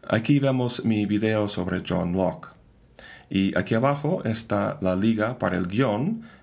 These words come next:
y el que sigue es para el audio. Puedes hacerle clic para leer o escucharlo en línea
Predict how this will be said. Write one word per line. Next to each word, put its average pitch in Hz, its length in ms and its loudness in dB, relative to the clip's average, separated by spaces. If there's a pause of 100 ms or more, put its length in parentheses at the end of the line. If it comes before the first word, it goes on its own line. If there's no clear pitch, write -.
(120)
y 156 400 0
el 120 120 0
que 120 120 0
sigue 123 540 -2
es - 120 -4
para 92 260 0
el 101 60 2
audio. 92 400 0 (960)
Puedes 139 300 4
hacerle 120 440 2
clic - 420 -2
para 104 220 2
leer 107 380 2
o 110 100 0
escucharlo 104 680 -2
en 92 140 -2
línea 131 440 0